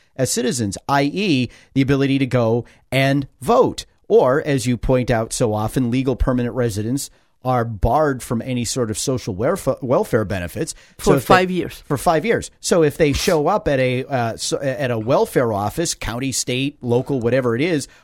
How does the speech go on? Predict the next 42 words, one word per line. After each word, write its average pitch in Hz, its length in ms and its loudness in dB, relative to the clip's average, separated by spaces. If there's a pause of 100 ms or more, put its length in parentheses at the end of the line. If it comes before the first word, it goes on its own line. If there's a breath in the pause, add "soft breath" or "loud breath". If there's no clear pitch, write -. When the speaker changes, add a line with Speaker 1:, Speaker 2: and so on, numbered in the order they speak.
Speaker 1:
within 135 240 2
that 135 180 0
five-year 135 380 0
period 139 260 2
of 131 80 -2
time, 190 240 -2
and 147 80 -2
they 139 80 -2
have 139 220 0
the 131 80 -2
blue 139 200 0
bar 175 320 2
underneath 143 460 0
their 151 140 0
picture, 214 340 -2
then 175 160 -2
the 170 80 -2
people 190 380 -6
at 180 120 -8
the, 170 240 0
at 170 140 -2
the 156 260 2
office 165 460 -2
automatically 160 720 0
know 180 380 0
to 165 120 -10
check 190 360 -4
for, 147 340 2 (380 loud breath)
is, 123 240 0
are 131 160 0
they 139 140 2
here 143 260 2
five 139 320 0
years 156 240 2
or 185 100 0
Speaker 2:
Uh, 214 60 4
uh, 208 140 6
Speaker 1:
longer? 240 120 4
Speaker 2:
and 240 180 2
you, 240 220 -2
they 226 280 2
do 294 280 2